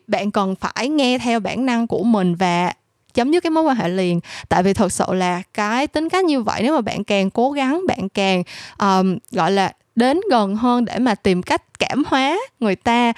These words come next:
thì nó sẽ lại càng không đi đến đâu hết. Và cái điều mà không ai mong muốn là tới một lúc nào đó cái,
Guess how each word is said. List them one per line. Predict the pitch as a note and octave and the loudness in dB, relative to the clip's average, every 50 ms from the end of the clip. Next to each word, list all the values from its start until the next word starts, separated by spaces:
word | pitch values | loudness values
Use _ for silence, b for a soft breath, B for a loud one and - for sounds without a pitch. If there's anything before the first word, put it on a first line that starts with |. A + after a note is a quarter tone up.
| B B B B B - | B B B B B 0
thì | - A#3+ G3 F#3+ F3+ E3+ | 2 4 4 4 4 2
nó | F3+ B3 | 0 -2
sẽ | D4 - - | -2 -2 -2
lại | - G3 F3+ | -2 -2 -2
càng | - G3 G3+ | 0 0 0
không | G#3+ A#3 A#3 | 2 2 2
đi | A#3 A#3 | 2 2
đến | A#3 C4 D4 | 2 2 2
đâu | C#4+ C4+ A#3+ B3+ | 2 2 2 0
hết. | B3+ D4 E4 F4+ G#4+ G#4+ F#4+ | 0 2 2 2 2 0 0
Và | A#3+ A3 G3 F3+ F3 F3 B B B B B _ | 2 2 2 2 2 -2 B B B B B _
cái | - E4+ | 0 2
điều | C#4+ A#3+ A3 G3 | 4 4 4 4
mà | F#3+ G3 | 2 0
không | - - B3 A#3 | 0 0 -2 0
ai | A3+ A#3 | 0 2
mong | A#3 A#3+ A#3+ A#3+ A#3+ A#3+ | 2 2 2 2 4 4
muốn | A#3 A#3 C4 D#4+ | 4 4 4 2
là | E4 A#3 | 0 0
tới | - - A#3 B3 D4 | 0 0 0 2 2
một | D#4+ C#4+ - - - - | 0 -2 -2 -4 -12 -4
lúc | - C#4+ F4 F4+ | 0 0 0 2
nào | D#4+ C4 A#3 F#3+ F3 | 2 0 0 0 -2
đó | F3 F#3 F3+ F#3 G3+ B3 C#4+ - - | -2 0 0 0 0 0 -2 -4 -4
cái, | - G3+ G3 G#3 A#3 C#4 F4 | -2 0 0 2 0 0 0